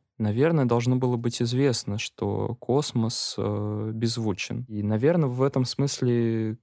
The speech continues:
как раз важно, что это опиралось на тот опыт киносмотрения.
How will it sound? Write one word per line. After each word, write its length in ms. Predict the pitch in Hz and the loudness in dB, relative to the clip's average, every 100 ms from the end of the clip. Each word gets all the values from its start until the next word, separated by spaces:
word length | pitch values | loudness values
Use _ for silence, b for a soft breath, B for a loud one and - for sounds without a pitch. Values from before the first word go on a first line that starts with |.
| _ | _
как 160 | - 110 | -6 0
раз 200 | 120 - | 0 2
важно, 360 | 120 117 113 110 | 2 2 0 0
что 180 | - | 2
это 280 | 120 120 120 | 4 4 2
опиралось 720 | - 123 120 131 143 123 - | 2 2 4 4 4 2 2
на 340 | 113 110 107 104 | 2 2 2 0
тот 280 | - 123 120 | 0 2 0
опыт 260 | 113 - | -2 -6
киносмотрения. 920 | - 110 110 - 117 123 113 95 110 | 0 2 2 0 0 2 0 -2 -6